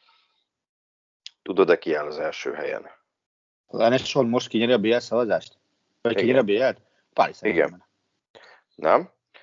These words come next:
Speaker 1: Manchester United. Na most az lenne a kérdése,
Speaker 2: Ami
Speaker 1: hogy
Speaker 2: tegnap este még
Speaker 1: szerinted
Speaker 2: P S G vezetett, na mindegy.
Speaker 1: Szerint, második most a P S G, P S G
Speaker 2: Aha.
Speaker 1: jelenállás szerint. De szerinted ez annak szól, hogy nagyon sok a Manchester United szurkoló Magyarországon,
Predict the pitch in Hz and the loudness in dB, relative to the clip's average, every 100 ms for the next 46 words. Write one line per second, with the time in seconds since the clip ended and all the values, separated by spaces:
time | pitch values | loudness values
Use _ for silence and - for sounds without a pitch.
0 | _ _ 98 110 101 95 90 82 87 80 | _ _ -2 -2 0 -4 -2 -4 -2 -2
1 | 73 - 69 _ 95 90 117 143 143 113 | -4 -8 -14 _ -8 -2 0 2 2 2
2 | 104 110 107 101 104 95 92 143 139 147 | 2 2 4 2 2 2 4 2 2 0
3 | 139 147 143 151 123 139 123 110 110 113 | -2 -4 -4 2 4 4 2 -2 0 0
4 | 98 101 95 92 - 113 113 87 - _ | -2 -8 -10 -12 -16 -12 -12 -14 -20 _
5 | - 113 120 113 - 113 104 - 92 87 | -8 -2 -2 -2 -4 0 0 0 -6 -6
6 | 87 85 - - 85 82 80 - _ 82 | -8 -10 -8 -6 -2 -2 -4 -12 _ -8
7 | 82 80 120 143 - - - _ _ _ | -6 -4 -2 -2 -4 -10 -16 _ _ _
8 | - 82 78 78 76 73 - 101 104 104 | -6 -2 -2 -2 -2 -4 -2 0 0 -4
9 | - _ _ _ _ _ _ _ _ _ | -10 _ _ _ _ _ _ _ _ _
10 | 101 - 120 120 110 98 95 - - 101 | -6 0 2 2 4 4 4 0 -6 -2
11 | 107 107 - 101 92 95 87 95 95 - | 0 -2 0 2 2 2 0 -2 -4 -6
12 | 95 92 92 95 90 90 85 85 85 85 | -8 -6 -6 -6 -4 -2 -2 -2 -2 -4
13 | 82 - 90 - 82 82 82 82 92 101 | -8 -8 -8 -6 -4 -4 -2 -2 0 -2
14 | - 113 117 131 135 139 | 0 2 4 2 0 -2